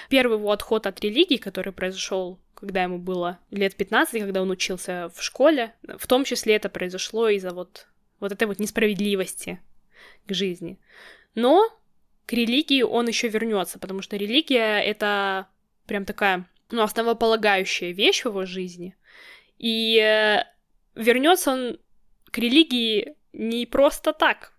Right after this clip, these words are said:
а с подачи одного хорошего своего друга, с которым они вместе сначала учились, а потом вместе работали в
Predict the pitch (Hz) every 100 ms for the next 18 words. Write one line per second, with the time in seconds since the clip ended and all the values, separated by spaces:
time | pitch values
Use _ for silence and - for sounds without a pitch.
0 | _ - 202 - 196 226 330 226 208 202
1 | 254 - 202 214 - 208 208 208 214 -
2 | 190 185 208 190 185 190 196 311 392 -
3 | - - - - 226 294 220 214 202 208
4 | 233 - - 190 - - - 208 226 202
5 | 196 - 269 381 339 - 202 - 240 208
6 | 202 226 - 180 180 254 294 240 233 233
7 | - _ 202 180 180 202 196 185 180